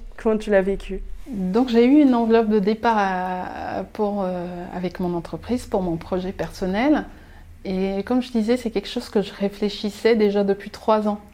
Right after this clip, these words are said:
Speaker 2: Et donc, je disais déjà à mes collègues, quand j'aurai trente-cinq ans, je pourrai avoir, euh, mon enveloppe de départ pour lancer mon, mon activité à temps plein. Et mes collègues le savaient déjà.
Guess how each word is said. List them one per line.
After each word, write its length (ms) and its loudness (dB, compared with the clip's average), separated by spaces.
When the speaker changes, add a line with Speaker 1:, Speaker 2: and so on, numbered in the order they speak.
Speaker 2:
Et 120 -4
donc, 220 0
je 80 -14
disais 260 -2
déjà 260 2
à 60 -2
mes 140 -2
collègues, 540 0
quand 160 -2
j'aurai 300 0
trente-cinq 540 0
ans, 260 6
je 140 0
pourrai 500 4
avoir, 500 4
euh, 180 4
mon 180 4
enveloppe 380 4
de 100 4
départ 400 2
pour 140 0
lancer 400 0
mon, 320 -2
mon 180 -2
activité 540 -4
à 100 2
temps 200 -4
plein. 480 -2
Et 100 -2
mes 240 -2
collègues 400 2
le 60 -4
savaient 340 0
déjà. 400 -2